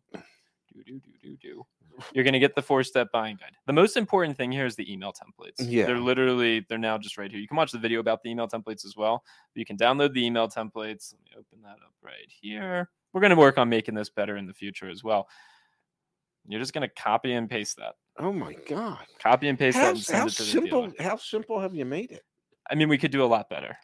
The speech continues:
Speaker 1: but this
Speaker 2: Okay.
Speaker 1: is, this is,
Speaker 2: Well
Speaker 1: this is a good start. <laughs> Um,
Speaker 2: Sorry I asked. <laughs>
Speaker 1: the other thing that I would recommend, especially if you're looking at a used vehicle like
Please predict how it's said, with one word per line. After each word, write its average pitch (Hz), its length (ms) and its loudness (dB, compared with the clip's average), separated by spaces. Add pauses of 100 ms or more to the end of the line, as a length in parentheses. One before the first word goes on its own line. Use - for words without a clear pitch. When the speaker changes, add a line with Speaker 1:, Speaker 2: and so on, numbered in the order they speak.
(300)
Speaker 1:
but 120 240 4
this 123 220 4
Speaker 2:
Okay. 143 80 -4
Speaker 1:
is, 123 220 -6
this 123 180 -4
is, 123 100 -6
Speaker 2:
Well 127 220 -8
Speaker 1:
this 123 160 -4
is 120 120 -10
a 120 40 -6
good 110 200 -8
start. 98 320 -8 (180)
<laughs> - 160 -12 (220)
Um, 156 300 4 (380)
Speaker 2:
Sorry 117 360 0
I 110 240 0
asked. - 460 -4
<laughs> - 300 0
Speaker 1:
the 254 540 2
other 269 240 6
thing 269 160 -4
that 233 100 2
I 147 140 6
would 156 80 0
recommend, 131 360 0
especially 123 360 -6
if 113 60 -14
you're 120 100 -8
looking 113 240 -8
at 104 80 -8
a 101 40 -12
used 113 300 -12
vehicle 110 320 -10
like 104 200 -8